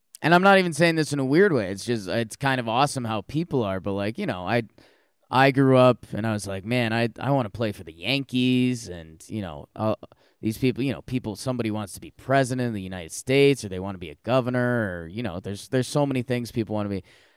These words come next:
It blows my mind there's some people out there that are like, "Man, one day,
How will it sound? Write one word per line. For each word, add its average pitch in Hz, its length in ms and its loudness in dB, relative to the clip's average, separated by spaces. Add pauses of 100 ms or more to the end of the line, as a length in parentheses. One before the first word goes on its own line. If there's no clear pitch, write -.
(120)
It 185 320 4
blows 151 340 6
my 143 140 2
mind 127 300 0
there's 113 140 -2
some 120 200 -4
people 113 240 -2
out 107 160 -6
there 104 140 -4
that 101 120 -6
are 95 60 -8
like, 90 240 -14
"Man, 101 480 -6 (420)
one 127 420 -2
day, 98 560 -4